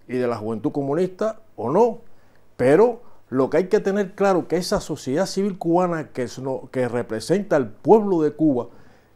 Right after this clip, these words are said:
en, en esta importante cumbre es el gobierno, es el pueblo cubano que es el, el, o sea, representante del pueblo cubano,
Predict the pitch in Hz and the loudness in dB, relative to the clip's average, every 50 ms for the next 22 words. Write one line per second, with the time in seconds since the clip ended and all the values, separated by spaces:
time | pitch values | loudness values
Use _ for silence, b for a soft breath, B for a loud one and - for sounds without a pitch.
0 | b - 123 131 127 123 120 113 110 107 104 - 123 127 127 165 196 180 185 - | b -4 -2 -2 -2 -2 -2 -6 -8 -10 -10 -8 -8 -4 -2 -2 -2 -2 -2 -2
1 | 160 147 143 139 131 123 123 123 123 117 117 123 131 117 - 127 123 - - 180 | -2 0 2 2 2 0 0 -2 -4 -4 -6 -8 -8 -8 -6 -6 -6 -2 -2 -2
2 | 180 147 - 156 156 - 240 240 226 190 143 127 117 110 - - - _ _ _ | -2 0 -2 -4 -2 -2 -2 -2 0 0 -2 -4 -6 -6 -10 -18 -20 _ _ _
3 | _ _ _ _ _ _ _ - 214 220 147 - - - - - - - _ _ | _ _ _ _ _ _ _ 6 6 6 6 4 -6 -12 -16 -20 -20 -20 _ _
4 | _ - - - - _ _ _ _ _ _ _ _ _ _ _ _ - 170 170 | _ -20 -20 -20 -20 _ _ _ _ _ _ _ _ _ _ _ _ 2 4 4
5 | 165 151 143 143 147 143 135 151 175 185 170 135 123 113 113 139 185 - - - | 4 4 0 0 -2 0 0 4 6 6 6 6 4 0 2 2 2 2 2 2
6 | 190 165 147 127 107 - - 147 165 220 247 240 226 220 208 185 160 165 165 165 | 2 2 2 0 -4 -8 -4 0 4 6 6 4 4 2 2 0 0 0 -2 0
7 | 175 190 208 233 240 247 233 175 - 170 170 185 190 202 202 190 185 170 156 - | 2 2 2 2 2 0 0 -2 -2 -2 -2 -2 0 0 0 0 0 -2 -4 -4
8 | 135 139 139 139 139 139 135 110 120 127 - - 147 135 135 131 123 123 135 135 | -2 0 0 0 0 -2 -4 -4 -6 -10 -4 0 0 0 2 0 -2 -2 -4 0
9 | 117 185 208 190 202 175 147 - 196 208 202 185 165 170 180 190 220 247 285 285 | 2 2 2 4 2 -2 2 2 4 4 4 2 2 0 0 2 2 0 -2 -4